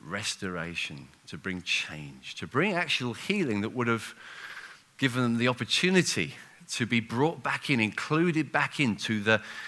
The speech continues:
the people of God, the family of God, to become part of God's fruitful, life-giving family.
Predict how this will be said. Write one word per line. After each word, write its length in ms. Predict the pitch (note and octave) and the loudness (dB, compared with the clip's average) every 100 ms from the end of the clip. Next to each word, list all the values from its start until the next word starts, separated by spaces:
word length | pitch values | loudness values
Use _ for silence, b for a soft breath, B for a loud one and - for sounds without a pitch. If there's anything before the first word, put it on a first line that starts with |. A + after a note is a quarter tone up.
| B - | B -6
the 120 | G#2+ | -6
people 580 | - - F3+ - C#3+ C3 | -4 2 2 2 0 0
of 160 | G#2 | 0
God, 300 | B2 C3 F#2+ | 0 0 2
the 60 | G2 | 0
family 680 | - - D#3 D#3+ D#3 A#2 G2+ | -4 2 6 6 6 4 2
of 140 | F2+ | 0
God, 240 | G2 D#2+ | -4 -4
to 100 | - | -4
become 560 | F2+ A#2+ - F3 D#3+ F2+ B B B | -2 -2 2 4 4 2 B B B
part 280 | - D3 D3 | -4 0 0
of 160 | C3 G2+ | -2 0
God's 260 | B2+ B2 | 0 2
fruitful, 800 | - - - - G3 G3 - C#3 | -2 -4 -2 2 2 2 -2 0
life-giving 1000 | A2+ B2 C3+ C#3+ - - C3+ A#2 B2+ B2+ | 2 4 4 4 -2 0 0 2 0 0
family. 920 | A#2+ - - - C#3+ C#3+ A#2 F2 D2 | -4 -8 -6 -2 0 0 0 -2 -6